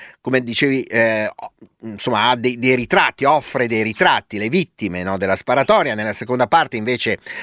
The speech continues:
vengono ricostruiti gli eventi della notte in questione, e nella terza parte invece ci sono le testimonianze, ci sono le prove, no, tra cui quelle,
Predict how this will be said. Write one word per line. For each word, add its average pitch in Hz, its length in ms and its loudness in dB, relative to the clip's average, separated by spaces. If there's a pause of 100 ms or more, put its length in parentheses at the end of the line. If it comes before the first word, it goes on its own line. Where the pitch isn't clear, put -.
(140)
vengono 127 280 4
ricostruiti 127 540 0
gli 120 140 2
eventi 139 800 2 (100)
della 95 240 -2
notte 120 380 0
in 113 60 -4
questione, 180 500 2 (460)
e 240 120 2
nella 175 200 4
terza 196 280 2
parte 160 280 2
invece 139 200 0
ci 120 60 -8
sono 135 220 2
le 123 80 2
testimonianze, 135 840 0
ci 104 120 -12
sono 113 240 -4
le 110 160 0
prove, 139 580 2
no, 104 180 -4
tra 104 140 -8
cui 110 140 -6
quelle, 110 260 0